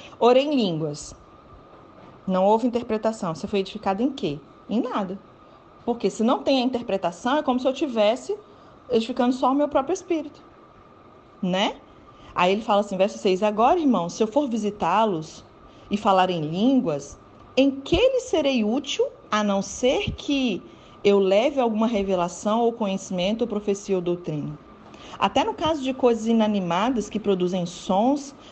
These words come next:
tais como a flauta ou a cítara, como alguém reconhecerá o que está sendo tocado se os sons não forem distintos?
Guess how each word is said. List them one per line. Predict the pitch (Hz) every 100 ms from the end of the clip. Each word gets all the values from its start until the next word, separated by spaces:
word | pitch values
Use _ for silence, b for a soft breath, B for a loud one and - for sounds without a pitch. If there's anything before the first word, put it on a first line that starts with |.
| B
tais | 403 392
como | 359
a | 320
flauta | - 302 277 277 277 233
ou |
a | 226
cítara, | - 254 254 220 220 B B
como | - 494 539
alguém | 370 359
reconhecerá | 311 320 - 359 320 320 320 262
o | 277
que | 269
está | -
sendo | 247 240 233
tocado | 214 202 214 214 330 262 170 B B
se | - -
os | 285 269
sons | - 277 277 262
não | 262
forem | 262 233 208
distintos? | 190 208 - - 180 147 - 147 -